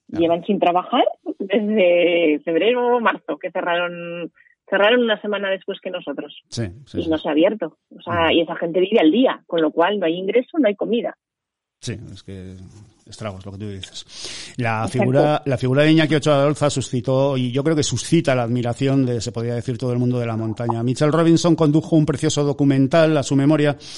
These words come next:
Speaker 1: donde impresiona al rumano Oria Kolibasanu, más que por sus palabras, que también por la emoción, por la admiración y el cariño que desprendía hacia, hacia Iñaki. Lo mismo sucede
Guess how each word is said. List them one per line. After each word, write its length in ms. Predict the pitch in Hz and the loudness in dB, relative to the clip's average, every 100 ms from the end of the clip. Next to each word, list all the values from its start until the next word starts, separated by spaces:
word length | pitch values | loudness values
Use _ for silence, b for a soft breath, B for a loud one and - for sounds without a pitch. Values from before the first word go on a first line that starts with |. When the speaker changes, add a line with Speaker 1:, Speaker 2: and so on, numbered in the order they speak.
| B B B B | B B B B
Speaker 1:
donde 640 | 123 123 127 123 127 120 | 0 4 4 4 2 0
impresiona 580 | 127 120 120 117 139 156 | 0 0 -2 -2 2 2
al 80 | 165 | 4
rumano 480 | 160 160 156 151 147 | 4 4 4 4 4
Oria 320 | 147 143 135 | 4 2 2
Kolibasanu, 680 | 143 135 131 160 160 151 160 | 0 0 0 0 4 4 4
más 360 | 131 127 139 | 4 2 2
que 100 | 170 | 0
por 100 | 160 | 0
sus 180 | 135 156 | 0 0
palabras, 480 | 147 139 156 143 123 | 2 2 2 0 -2
que 100 | 131 | -6
también 420 | 120 127 143 151 | -2 2 4 4
por 180 | 151 147 | 4 2
la 120 | 131 | 2
emoción, 640 | 123 120 117 120 117 143 131 | 0 0 0 0 0 2 2
por 140 | 123 | 0
la 60 | 117 | -2
admiración 440 | 120 113 110 147 | 0 -2 2 4
y 80 | 156 | 4
el 140 | 160 | 2
cariño 460 | - 131 151 147 127 | 0 2 6 6 4
que 80 | 123 | -2
desprendía 500 | 117 113 117 120 123 | -6 -6 -4 -4 -4
hacia, 400 | 113 113 107 104 | -6 -6 -6 -8
hacia 280 | - 107 123 | -10 -10 -4
Iñaki. 340 | 117 120 117 | -2 -2 -4
Lo 120 | 110 | -4
mismo 220 | 117 117 139 | -2 0 0
sucede 440 | 135 135 139 139 | -2 0 0 0